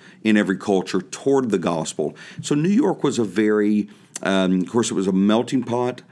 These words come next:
a lot of Catholicism, so high respect for the ministry, uh, a lot of positives there, open doors. They always were willing to let you pray with them.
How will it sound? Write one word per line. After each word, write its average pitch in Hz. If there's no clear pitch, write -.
a 90
lot 95
of 123
Catholicism, 101
so 98
high 107
respect 127
for -
the 123
ministry, 123
uh, 92
a 85
lot 101
of 127
positives 117
there, 113
open 131
doors. 120
They 101
always 110
were 92
willing 92
to 82
let 87
you -
pray 104
with 107
them. 107